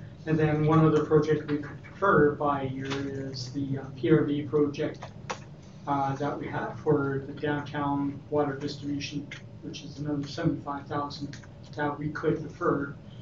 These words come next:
uh, into this project if required. I'm thinking that we should be, uh, with the savings that we have on the boiler project, we should be able to, uh, adequately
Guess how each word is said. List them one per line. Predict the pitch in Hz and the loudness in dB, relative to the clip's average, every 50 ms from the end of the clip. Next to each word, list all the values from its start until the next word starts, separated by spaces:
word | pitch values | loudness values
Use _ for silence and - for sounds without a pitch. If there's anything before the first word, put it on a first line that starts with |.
| - - - - - - - | -14 -14 -14 -14 -14 -6 -4
uh, | 147 139 - 160 - - - - | -2 -2 -2 -2 -4 -6 -8 -6
into | 151 147 139 147 143 | -4 -4 -2 -2 -2
this | 139 135 - | -4 -4 -6
project | - - - 147 143 - 151 - - - - | -6 -2 0 0 0 0 -4 -8 -8 -6 -2
if | 185 - 165 - | 0 0 0 0
required. | 143 - - - 151 147 143 143 139 - - - - - - - - - - - - - - - - - - - - - - - - - - | -2 -4 -6 -4 -4 -4 -4 -6 -8 -10 -8 -8 -8 -8 -10 -14 -16 -16 -16 -16 -14 -14 -14 -14 -14 -14 -14 -14 -16 -16 -16 -16 -16 -14 -14
I'm | - | -8
thinking | - 175 170 165 160 156 147 | -2 0 0 2 2 2 2
that | 151 143 139 - - - - | 2 0 -2 -4 -6 -8 -8
we | 147 - | -6 -6
should | - - 190 - 165 | -2 0 0 2 4
be, | 170 165 160 160 160 160 165 160 - - - - - | 6 8 8 8 8 6 4 2 0 -4 -8 -8 -4
uh, | 160 151 143 139 139 139 139 139 147 156 160 147 - | -2 0 0 0 -2 -2 -4 -6 -6 -6 -8 -10 -12
with | 135 147 - | -14 -12 -8
the | 170 | -6
savings | - - 185 175 170 170 170 165 160 | -2 2 4 6 6 6 6 4 4
that | 170 165 160 | 4 2 0
we | 147 123 | 0 -2
have | 135 151 151 151 147 139 - - - - | -2 0 0 0 0 -2 -4 -8 -8 -6
on | 143 143 143 143 143 143 143 143 139 139 143 143 143 143 - - - - - | -4 -2 -2 -2 -2 -2 -2 -2 -2 -2 -2 -2 -4 -6 -8 -12 -14 -12 -10
the | 151 | -8
boiler | - - 151 156 156 156 160 160 | 0 6 8 8 10 10 8 6
project, | 160 - 160 160 160 160 - - - | 6 4 4 4 4 2 0 -4 -6
we | 147 147 | -4 -4
should | - - 147 139 - | -4 -2 -4 -4 -2
be | 143 139 | -2 -2
able | 135 - 135 135 - - - | -2 -2 -4 -8 -10 -10 -10
to, | - 139 135 131 - - - - - - - - - - - - | -8 -6 -6 -6 -8 -10 -14 -16 -16 -16 -16 -16 -16 -14 -10 -6
uh, | 139 135 135 135 135 - - - - - - - 156 | -4 -2 -2 -4 -4 -8 -10 -12 -14 -14 -8 -4 0
adequately | 151 147 147 - - 151 147 143 139 139 135 - | 2 2 2 2 0 -2 -2 0 0 -2 -4 -4